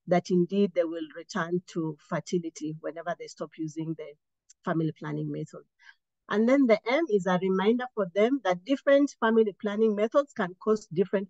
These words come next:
bleeding changes. Again, this is an emphasis that, you know, it really depends on what method they're using. And so the contraceptive changes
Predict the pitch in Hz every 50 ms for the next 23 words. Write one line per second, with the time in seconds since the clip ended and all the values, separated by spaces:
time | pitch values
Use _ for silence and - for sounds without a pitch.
0 | _ 151 165 175 160 - 175 170 180 - - - 175 160 156 147 156 151 151 -
1 | _ _ _ _ _ _ _ _ _ _ _ _ - - 208 214 226 269 285 277
2 | 254 262 233 240 233 - 208 190 190 196 214 220 214 233 220 - - 220 208 185
3 | 185 185 165 - - 220 190 175 165 156 143 _ - - 214 185 - - 262 269
4 | 277 285 233 247 - - 220 208 220 220 - - 214 175 175 175 180 190 202 -
5 | - - 214 185 196 196 - 214 196 180 - 175 151 160 170 180 202 208 214 262
6 | 320 349 _ _ _ _ - - - 180 190 196 - - - 208 190 190 196 -
7 | - _ _ _ _ _ _ _ _ - 180 226 220 - 254 247 - 247 233 -
8 | - 277 277 - - 277 254 _ - _ _ _ - - 214 208 202 190 180